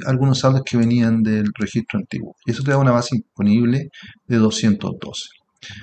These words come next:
Tomo los socios, cincuenta y cincuenta, los distribuyo y le asigno los créditos en forma proporcional. Y ese sería, el primer socio como una persona lim-, es una sociedad, una,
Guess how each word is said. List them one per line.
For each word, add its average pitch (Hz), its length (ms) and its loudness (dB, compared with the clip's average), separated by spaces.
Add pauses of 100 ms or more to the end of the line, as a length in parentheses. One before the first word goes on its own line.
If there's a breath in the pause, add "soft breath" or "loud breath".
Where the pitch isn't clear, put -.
(500 loud breath)
Tomo 113 240 6
los 123 220 0
socios, 147 600 -2 (280)
cincuenta 107 500 0
y 101 40 2
cincuenta, 143 680 0 (220)
los 107 140 0
distribuyo 135 680 0 (180)
y 127 80 -2
le 113 120 0
asigno 131 560 2 (160)
los 113 260 0
créditos 95 680 -6
en 113 120 -4
forma 113 320 -2
proporcional. 101 760 -4 (920 loud breath)
Y 131 140 2
ese 131 140 -2
sería, 123 280 0 (260)
el 123 80 -4
primer 147 260 2
socio 180 280 0
como 143 100 0
una 139 100 0
persona 135 540 0
lim-, 113 260 -2 (140)
es 117 180 -2
una 120 120 2
sociedad, 113 560 0 (720 soft breath)
una, 123 280 2